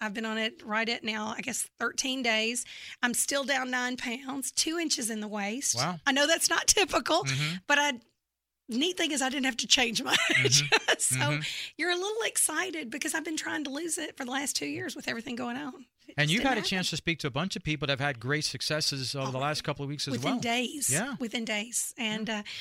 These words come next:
Speaker 1: so we're super excited to finally have clinical proof, and
Speaker 2: Mm-hmm.
Speaker 1: that's what people are looking for. And, uh, very honored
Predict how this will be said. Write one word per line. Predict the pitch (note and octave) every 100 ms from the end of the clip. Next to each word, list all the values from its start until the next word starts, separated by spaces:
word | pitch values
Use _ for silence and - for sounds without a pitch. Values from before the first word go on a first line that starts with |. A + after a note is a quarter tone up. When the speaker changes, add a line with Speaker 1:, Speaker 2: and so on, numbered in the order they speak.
| - -
Speaker 1:
so | E4
we're | D4 D4
super | - F4+ F4
excited | D4+ - C4+ A#3
to |
finally | A3+ A#3+ B3 A3
have | A3
clinical | - C#4+ C#4 C4+ C4 A#3
proof, | - - - - - -
and | B2+
Speaker 2:
Mm-hmm. | B2+
Speaker 1:
that's | D#3 -
what | -
people | - G#3+ C4
are | A#3+
looking | A3+ B3 F#3+
for. | - A3 G#3 B3
And, | A#3+ G#3+ G#3+
uh, | G#3 G3 _ _ _ _ _ - _ -
very | B3+ -
honored | A#3+ A#3 A3 G3+